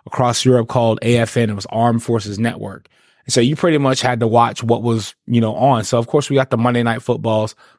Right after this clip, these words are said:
I don't know if Sunday night football,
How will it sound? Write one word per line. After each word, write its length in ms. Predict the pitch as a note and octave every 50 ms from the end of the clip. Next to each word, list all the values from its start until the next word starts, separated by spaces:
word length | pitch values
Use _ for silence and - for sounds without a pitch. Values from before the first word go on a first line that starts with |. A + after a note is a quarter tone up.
| _ _ _ _
I 100 | - E3+
don't 200 | G#3+ B3+ B3 A3
know 160 | G#3+ G#3 F#3
if 140 | D3 D#3 C#3
Sunday 400 | - - F3 E3+ F3+ F3 F#3 F3+
night 220 | F3 E3+ E3 D3
football, 680 | C#3+ - F3 E3 C#3+ D#3 D#3 D3+ D3+ D3+ D3 C#3+ C3 -